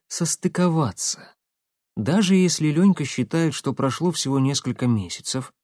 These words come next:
почему не сообразил, что близкие коллеги будут волноваться, не сообщил о себе? Странно это и не похоже на Лосяру. А тот шёл впереди, указывая дорогу, но Максимус и сам видел,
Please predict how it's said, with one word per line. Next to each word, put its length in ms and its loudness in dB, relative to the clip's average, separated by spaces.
почему 380 2
не 160 4
сообразил, 680 2
что 240 -4
близкие 560 0
коллеги 460 0
будут 380 0
волноваться, 880 0
не 160 2
сообщил 540 2
о 40 6
себе? 460 -4
Странно 800 2
это 320 -10
и 120 2
не 160 4
похоже 580 0
на 160 2
Лосяру. 640 -4
А 160 2
тот 280 4
шёл 300 2
впереди, 480 2
указывая 540 4
дорогу, 640 2
но 140 4
Максимус 560 6
и 40 2
сам 360 2
видел, 420 -2